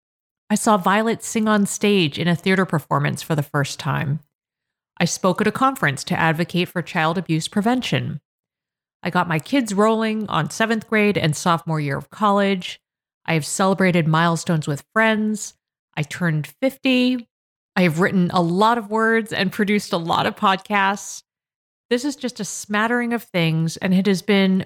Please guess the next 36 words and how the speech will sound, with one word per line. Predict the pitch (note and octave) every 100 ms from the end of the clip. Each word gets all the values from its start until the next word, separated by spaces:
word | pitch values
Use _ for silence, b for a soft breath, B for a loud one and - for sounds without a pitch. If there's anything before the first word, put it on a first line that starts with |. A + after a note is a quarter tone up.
| -
really, | G3 A#3 C4 B3+
really | A3 G3+ F#3+
great, | E3+ E3 D#3 D#3+ _ -
and | F3+
I | F3+
am | F3+
so | - - G3 F#3+ F#3 F3+ - _
grateful. | - D#3+ D#3 - - - - _ _ _ _ _ _
All | G#3+ A#3+
of | G#3+
these | G#3 F#3+
little | F#3+ F3+
touch | - F#3 -
points | F3 E3+ D#3+ - - _
matter, | F3 E3+ E3 E3+
especially | - - - E3 - E3 D#3+ D#3 D#3
when | F3+ D#3+ D#3+
things | E3+ D#3+ D#3+ D#3 - -
are | E3+ D#3+
so | - F3 E3 D#3+ D#3+ -
challenging | E3 D3+ D3+ C#3+ D3+ C#3+ C#3+ C#3+ G3 -
in |
the | D#3
bigger | C#3+ C#3 -
world. | - D#3 - - - _ _ _ _ _ _ _ _ _
And | G#3 A3+
if | A#3
you | A#3+
need | B3 C#4
fodder | - A#3+ G#3+ G#3+ G#3
and | F#3+ F3
reflection | F3 - E3 - F3
space | D#3+ - D3+ D3 -
in | E3+
that | E3 D3+
vein, | D3 D#3 D3+ D3